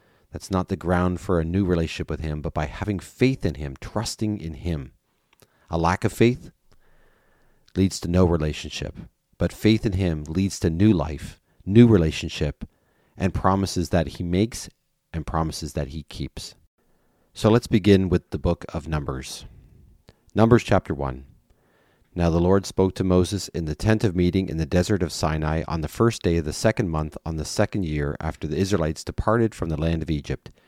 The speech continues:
He said, Take a census of the entire Israelite community by their clans and families, counting the name of every individual male. You and Aaron are to number all in Israel who can serve in the army,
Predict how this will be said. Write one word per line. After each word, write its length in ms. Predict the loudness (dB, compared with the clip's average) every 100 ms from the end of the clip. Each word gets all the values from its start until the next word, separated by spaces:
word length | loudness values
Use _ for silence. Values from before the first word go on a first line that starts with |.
| _
He 120 | -4 2
said, 260 | 4 2 -2 _ -20 _ _ _
Take 200 | 2 2
a 60 | 4
census 500 | 4 4 2 -2 -2
of 160 | -2
the 100 | 0
entire 440 | 0 0 2 4 2
Israelite 500 | 0 0 0 0 -4
community 420 | -2 0 2 0
by 240 | 2 2
their 140 | 2 0
clans 500 | -2 0 0 -2 -4
and 180 | -6
families, 560 | -4 -6 -4 -8 -10 -8
counting 400 | -2 0 2 4
the 80 | 4
name 360 | 2 2 0 -2
of 160 | -6
every 360 | 0 0 2 0
individual 600 | -2 -2 -2 -2 -2 -2
male. 340 | -2 -6 -8 _ _ _ _ 0
You 240 | 6 8
and 140 | 6 4
Aaron 320 | 4 4 2 -2
are 100 | -4
to 140 | -2
number 400 | -2 0 0 -2
all 420 | 4 8 8 6 -2 _ -6
in 140 | -2
Israel 480 | -2 -2 -2 -4 -4
who 140 | -8
can 160 | -6 -8
serve 400 | -4 0 2 0
in 60 | -2
the 140 | 0
army, 360 | -2 -4 -10